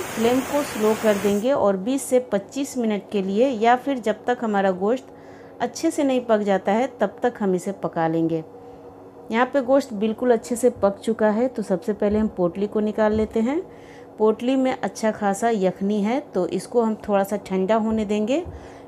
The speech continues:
फिर इसमें से सारा यखनी जो है squeeze कर लेंगे। यहाँ पे मैंने लहसुन को निकाल लिया है, लहसुन का हम यूज़ करने वाले हैं, इसे waste बिल्कुल नहीं करेंगे।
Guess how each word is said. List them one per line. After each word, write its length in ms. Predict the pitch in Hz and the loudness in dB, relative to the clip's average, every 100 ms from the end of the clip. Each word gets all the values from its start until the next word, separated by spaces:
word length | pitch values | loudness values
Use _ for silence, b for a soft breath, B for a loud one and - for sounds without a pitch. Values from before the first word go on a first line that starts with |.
| - | -2
फिर 260 | 302 311 - - | 0 0 -2 -4
इसमें 360 | 233 240 240 | -4 0 0
से 160 | 233 240 | 2 0
सारा 480 | - 208 202 214 277 | 2 4 4 4 4
यखनी 440 | 285 190 190 208 220 | 4 2 2 0 0
जो 140 | 214 | 2
है 180 | 233 311 - | 2 0 -4
squeeze 460 | - - 202 170 - | -10 0 2 2 0
कर 180 | 170 | 0
लेंगे। 340 | 160 160 160 160 156 B B B B - | 2 0 0 -2 -6 B B B B -4
यहाँ 120 | 208 202 | -2 0
पे 120 | 262 | 0
मैंने 280 | 254 254 247 | 2 2 4
लहसुन 380 | 208 196 226 | 4 4 0
को 140 | 220 226 | 0 2
निकाल 380 | 226 214 190 190 | 2 2 2 2
लिया 240 | 202 202 | 2 2
है, 140 | 214 262 | 2 2
लहसुन 400 | 208 190 233 226 | 0 0 -2 0
का 160 | 226 208 196 208 190 | 2 2 -2 -8 -6
हम 280 | 175 220 269 | -2 0 0
यूज़ 340 | 185 202 196 | 0 -2 -2
करने 320 | 208 190 190 | 0 2 2
वाले 260 | 180 175 190 | 2 2 0
हैं, 120 | 226 | -2
इसे 280 | - 185 190 | -6 -4 -2
waste 300 | 180 190 180 | 0 -2 -4
बिल्कुल 340 | 180 170 190 | -4 -2 0
नहीं 180 | 180 180 | 2 2
करेंगे। 480 | 180 175 180 214 | 0 0 0 0